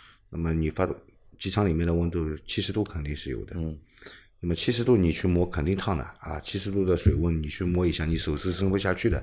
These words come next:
Speaker 2: 嗯。
Speaker 1: 伸下去你马上会缩回来的，很烫的啊。那么电子风扇呢，这个不是你手摸得烫它就转。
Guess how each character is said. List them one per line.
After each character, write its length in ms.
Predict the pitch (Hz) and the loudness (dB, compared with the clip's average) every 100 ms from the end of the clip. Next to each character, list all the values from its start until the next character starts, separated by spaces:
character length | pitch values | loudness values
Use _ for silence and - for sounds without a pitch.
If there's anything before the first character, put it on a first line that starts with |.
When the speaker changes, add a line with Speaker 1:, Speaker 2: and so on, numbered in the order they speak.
| - | -4
Speaker 2:
嗯。 140 | 80 73 - | -4 -6 -6
Speaker 1:
伸 160 | - 123 | 0 4
下 80 | 113 | 4
去 160 | - | 4
你 100 | 101 | 4
马 140 | 87 82 | 4 4
上 120 | 101 | 2
会 120 | 98 | 2
缩 160 | 98 101 | 2 2
回 120 | 90 | 2
来 120 | 67 | 0
的， 100 | 64 | -6
很 160 | 80 73 | -8 -4
烫 220 | 101 73 | -2 -2
的 80 | - - - - | -2 -2 -4 -8
啊。 180 | 71 - - - - - - - - - - - - | -8 -8 -14 -18 -16 -16 -18 -20 -20 -18 -16 -14 -8
那 100 | 80 | -2
么 480 | 80 80 80 80 69 98 - - - | 2 4 4 4 4 2 0 -6 -2
电 160 | - 120 | 2 4
子 80 | 98 | 4
风 180 | 113 | 4
扇 240 | 135 160 120 | 4 4 4
呢， 300 | 80 67 - 87 - | 2 -2 -6 -12 -16
这 100 | - | -14
个 680 | - 73 65 - - - - | -8 -6 -4 -6 -6 -8 -6
不 80 | - | -2
是 140 | 104 120 | 2 4
你 160 | 101 | 2
手 160 | 110 76 | 2 2
摸 180 | 80 117 | 4 4
得 100 | 117 | 2
烫 280 | - - - | 0 -2 -4
它 140 | - | -8
就 100 | 71 | -6
转。 300 | - 80 - | -6 -8 -8